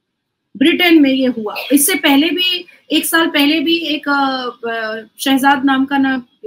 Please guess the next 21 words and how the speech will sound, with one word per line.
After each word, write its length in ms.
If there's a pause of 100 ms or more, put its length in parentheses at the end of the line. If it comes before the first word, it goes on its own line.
(220)
ऐसा 200
ही 80
कुछ 260
नाम 240
था, 100
उस 240
नाम 180
का 120
लड़का 440 (300)
arrest 320
हुआ 200
था, 140
उसने 300
तीन 240
साल 200
की 120
बच्ची 280
का 120
rape 300
किया 200
था। 260